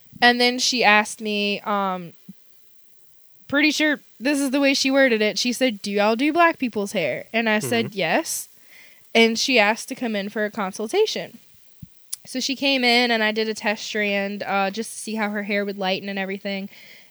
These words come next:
Speaker 1: And she told me that we were the fourth salon that she called, that the other salons, when she asked them, "Do
Speaker 2: She
Speaker 1: y'all
Speaker 2: she
Speaker 1: do
Speaker 2: doesn't
Speaker 1: black
Speaker 2: have an
Speaker 1: people's
Speaker 2: auntie
Speaker 1: hair?"
Speaker 2: or anything? What is this?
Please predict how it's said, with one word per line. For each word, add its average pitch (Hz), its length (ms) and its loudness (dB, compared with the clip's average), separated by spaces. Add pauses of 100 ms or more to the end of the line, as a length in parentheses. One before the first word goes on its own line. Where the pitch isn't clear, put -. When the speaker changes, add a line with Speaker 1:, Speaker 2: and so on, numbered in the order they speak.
Speaker 1:
And 226 200 2
she 277 140 0
told 330 280 0
me 320 200 -4
that 262 340 2
we 233 160 -4
were 294 180 0
the 277 120 2
fourth 240 460 0
salon 226 480 2
that 208 200 -2
she 214 140 -6
called, 160 460 0 (800)
that 214 220 0
the 214 120 -2
other 220 260 2
salons, 208 540 -4
when 202 180 -8
she 220 180 -4
asked 233 340 2
them, 196 300 -4
"Do 202 60 -8
Speaker 2:
She 190 140 -10
Speaker 1:
y'all 190 220 0
Speaker 2:
she 202 80 -6
Speaker 1:
do 247 60 0
Speaker 2:
doesn't 277 80 0
Speaker 1:
black 247 180 6
Speaker 2:
have 247 80 -4
an 262 60 0
Speaker 1:
people's 208 260 0
Speaker 2:
auntie 220 120 2
Speaker 1:
hair?" 190 180 4
Speaker 2:
or 185 40 4
anything? 190 560 0
What 196 120 -2
is 139 160 -2
this? 113 360 -10